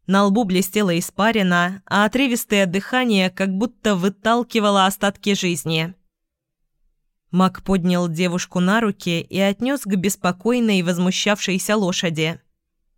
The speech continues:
Сумерки всё сгущались, и Леосу не хотелось оставаться здесь, когда спустится ночь.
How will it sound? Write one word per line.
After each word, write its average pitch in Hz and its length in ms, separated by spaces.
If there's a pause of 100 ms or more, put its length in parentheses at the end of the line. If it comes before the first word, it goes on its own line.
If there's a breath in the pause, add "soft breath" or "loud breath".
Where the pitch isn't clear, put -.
(760)
Сумерки 190 800
всё 180 280
сгущались, 175 960 (540)
и 190 140
Леосу 196 600
не 185 200
хотелось 196 600
оставаться 175 640
здесь, 170 480
когда 185 320
спустится - 640
ночь. 165 480